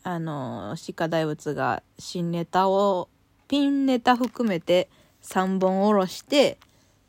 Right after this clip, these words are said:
で、プラスコーナーで即興漫才を一本作るっていうね。なんか、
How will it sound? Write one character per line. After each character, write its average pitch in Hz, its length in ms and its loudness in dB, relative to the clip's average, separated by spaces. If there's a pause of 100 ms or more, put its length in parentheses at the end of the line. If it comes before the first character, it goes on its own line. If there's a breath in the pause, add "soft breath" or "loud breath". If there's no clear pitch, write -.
で、 240 460 4 (120)
プ 247 100 4
ラ 247 200 4
ス - 160 -8
コ 269 320 6
ー - 20 2
ナ 240 260 4
ー 226 40 0
で 226 220 6
即 214 240 -4 (160)
興 214 180 2
漫 208 280 0
才 160 200 -2
を 151 60 -2
一 170 100 -2
本 170 420 -8 (300)
作 - 340 -12
る 160 100 -6
っ - 40 -6
て - 280 -8
い 139 60 -6
う 143 100 -6
ね。 147 260 -8 (460 soft breath)
な 170 120 -6
ん 175 60 -8
か、 139 260 -4